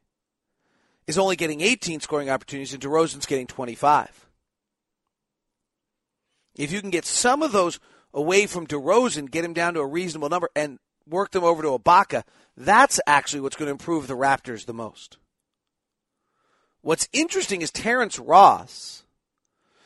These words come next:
used ten scoring opportunities tonight at about point one. So even just taking the Terrence Ross possessions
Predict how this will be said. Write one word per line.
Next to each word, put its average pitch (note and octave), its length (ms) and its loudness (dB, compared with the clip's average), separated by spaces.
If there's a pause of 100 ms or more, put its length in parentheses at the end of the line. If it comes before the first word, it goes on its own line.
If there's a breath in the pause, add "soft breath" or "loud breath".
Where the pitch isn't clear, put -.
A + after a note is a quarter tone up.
(120)
used E3+ 280 -6
ten B3+ 320 2
scoring F3 340 -2
opportunities D3+ 360 -2
tonight D3 200 -6
at E3 140 0
about F#3 340 4
point F#3 340 -8
one. C3 500 0 (380 soft breath)
So F3 280 -2
even G#3 300 -4
just E3+ 180 -10
taking F3 300 -2
the D#3 60 -6
Terrence D#3+ 360 -6
Ross G#3+ 320 8
possessions C3 640 -6